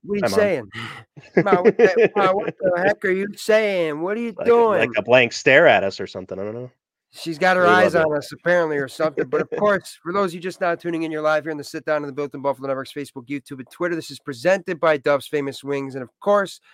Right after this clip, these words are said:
Speaker 1: hosted by myself, the Sauce God, at Buffalo Sauce God across all social media platforms. And join here with my guy, Mafia Montage, at Mafia Montage. So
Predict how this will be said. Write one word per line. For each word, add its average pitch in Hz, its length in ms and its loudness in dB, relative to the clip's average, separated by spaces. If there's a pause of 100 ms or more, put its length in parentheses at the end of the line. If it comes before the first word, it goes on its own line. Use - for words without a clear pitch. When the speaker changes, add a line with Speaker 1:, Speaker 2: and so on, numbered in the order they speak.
(140)
Speaker 1:
hosted 156 380 -4
by 143 100 0
myself, 139 400 -4
the 131 80 -18
Sauce 139 300 -6
God, 143 160 -4
at 151 200 -2
Buffalo 180 380 -2
Sauce 160 360 -4
God 156 200 -2
across 147 380 -6
all 151 180 -2
social 151 400 -8
media 147 240 -10
platforms. 135 580 -8 (300)
And 120 120 -14
join 139 200 -4
here 139 240 -4
with 135 160 -8
my 131 160 -2
guy, 131 300 -2
Mafia 127 360 -6
Montage, 120 540 -6
at 117 80 -6
Mafia 120 300 -6
Montage. 123 500 -6
So 185 380 2